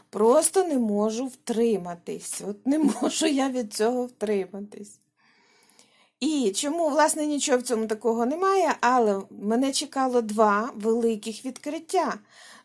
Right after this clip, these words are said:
е, в цьому плані. Е, я перець, е, на розсаду вирощую вже багато років, біля, більше тридцяти. І я знаю, і всі знають, що перець сходить дуже довго.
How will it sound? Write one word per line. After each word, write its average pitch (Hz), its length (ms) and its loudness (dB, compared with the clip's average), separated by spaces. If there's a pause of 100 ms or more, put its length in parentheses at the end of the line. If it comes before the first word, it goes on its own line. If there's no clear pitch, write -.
е, 196 120 -2
в 196 120 -8
цьому 226 400 0
плані. 190 600 -4 (520)
Е, 190 200 -2
я 254 540 0 (160)
перець, 311 640 2
е, 202 380 2
на 226 180 2
розсаду 269 500 0
вирощую 262 560 -2
вже 247 120 -2
багато 247 380 0
років, 247 360 -2
біля, 208 280 -2
більше 233 420 -6
тридцяти. 240 600 -4 (1300)
І 233 160 0
я 330 220 6
знаю, 311 540 2
і 233 40 0
всі 294 340 -2
знають, 269 840 0
що 240 460 2
перець 277 440 0
сходить 262 400 -2
дуже 247 260 0
довго. 190 540 -2